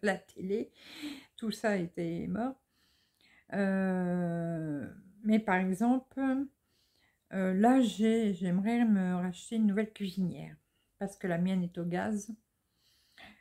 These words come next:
euh, et puis elle est vieille. Euh, donc, par souci d'économie, euh, je voudrais reprendre une vitrocéramique,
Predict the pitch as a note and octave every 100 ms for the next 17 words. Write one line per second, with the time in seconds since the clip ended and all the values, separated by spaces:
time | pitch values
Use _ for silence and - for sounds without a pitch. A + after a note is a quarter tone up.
0 | _ _ - G3 G3 F#3+ F#3 F3+ F3 E3+
1 | E3 D#3 - - F#3 - F#3+ F3+ F#3 F3
2 | G3+ A#3+ B3+ B3+ - _ _ _ _ _
3 | _ _ _ _ _ _ _ _ F#3 G3+
4 | G3 F#3 F#3 F3+ F3+ G#3+ G3+ - F3+ -
5 | G3 - G3+ E3 - E3 E3+ E3+ G3+ A3
6 | A3+ A#3 A3 - F3+ E3 F3 E3 C#3+ -
7 | - D#3 D#3 _ _ _ _ _ _ _
8 | - F3+ G3+ F#3 G#3+ A3 G3+ F3+ _ G#3
9 | G#3 G3+ F3+ F3 F3 - - F#3 - F3+
10 | F3+ G3 A#3+ _